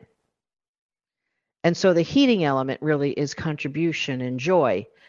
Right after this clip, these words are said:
When our inner soul is not lit up, when it's not heated, when it's not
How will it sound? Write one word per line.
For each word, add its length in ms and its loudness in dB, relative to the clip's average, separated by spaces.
When 160 2
our 220 2
inner 260 0
soul 640 2
is 240 -2
not 440 0
lit 320 2
up, 300 0
when 140 -2
it's 180 -8
not 320 0
heated, 540 0
when 100 -2
it's 220 -6
not 240 0